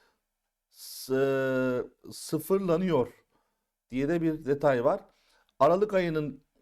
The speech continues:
kilit verileri biraz önce açıklandı ve B T C fiyatı doksan dokuz bin dolara göz kırpmaya başladı. Son düşüş uzun sürmedi. Doksan bin beş yüz dolara iğne atan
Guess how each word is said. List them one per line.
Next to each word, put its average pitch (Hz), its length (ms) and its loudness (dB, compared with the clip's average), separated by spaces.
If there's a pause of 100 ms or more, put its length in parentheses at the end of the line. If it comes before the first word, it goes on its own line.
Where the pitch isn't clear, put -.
(320)
kilit 180 360 -6
verileri 170 460 0
biraz 185 220 2
önce 139 280 2
açıklandı 139 840 0 (340)
ve 151 420 2 (280)
B 147 100 4
T 175 140 0
C 190 160 0
fiyatı 180 380 -2
doksan 180 380 0
dokuz 180 260 -6
bin 185 120 -6
dolara 185 220 2
göz 180 240 -2
kırpmaya 127 420 -4
başladı. 127 640 -2 (400)
Son 202 340 0
düşüş 196 360 -6
uzun 185 280 0
sürmedi. 185 500 -2
Doksan 196 400 0
bin 190 120 -2
beş 208 180 -2
yüz 165 160 -8
dolara 160 440 2
iğne 156 260 -2
atan 156 380 2